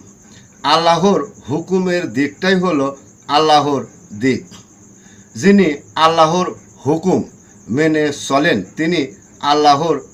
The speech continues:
দিকে আসেন। আর যেই ব্যক্তি আল্লাহর যাবতীয় হুকুম মেনে চলেন, সেই ব্যক্তির জন্য আল্লাহ। বন্ধুগণ,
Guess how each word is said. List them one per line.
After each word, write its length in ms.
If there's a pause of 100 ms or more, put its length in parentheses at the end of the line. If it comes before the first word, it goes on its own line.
(120)
দিকে 440 (180)
আসেন। 440 (1000)
আর 320 (360)
যেই 280
ব্যক্তি 560 (220)
আল্লাহর 680 (920)
যাবতীয় 680
হুকুম 500
মেনে 460 (720)
চলেন, 400 (200)
সেই 240
ব্যক্তির 580
জন্য 420 (440)
আল্লাহ। 340 (640)
বন্ধুগণ, 680